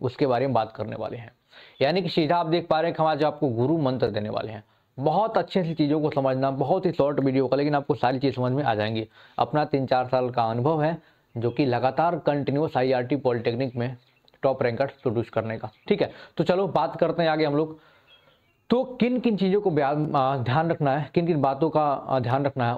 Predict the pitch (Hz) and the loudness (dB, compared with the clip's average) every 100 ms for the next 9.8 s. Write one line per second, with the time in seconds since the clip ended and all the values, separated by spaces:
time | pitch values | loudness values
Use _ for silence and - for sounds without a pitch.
0 | - 143 139 135 151 127 120 127 127 135 | -2 0 0 0 0 0 0 0 2 2
1 | 135 160 165 165 - 170 185 185 - 151 | 0 0 -2 -4 0 0 2 0 0 0
2 | 165 120 131 127 107 101 104 _ _ _ | 0 0 0 -2 -4 -6 -8 _ _ _
3 | _ 180 175 110 - - - 170 170 - | _ -2 0 -2 -6 -20 0 0 2 0
4 | 147 143 160 147 139 139 139 147 165 139 | 0 0 -2 0 0 2 0 2 0 2
5 | 120 110 120 107 104 151 156 156 170 151 | 0 0 -2 -2 -2 0 0 2 2 2
6 | 160 160 147 131 139 151 135 131 117 110 | 0 2 0 0 0 0 2 2 2 0
7 | - 117 113 139 - _ 180 123 98 - | -2 -2 -2 -4 -10 _ 0 0 -2 -6
8 | - - - 131 131 135 131 147 147 139 | -20 -6 0 2 4 2 2 2 2 2
9 | 143 139 135 135 143 143 139 151 | 0 2 2 2 2 2 2 0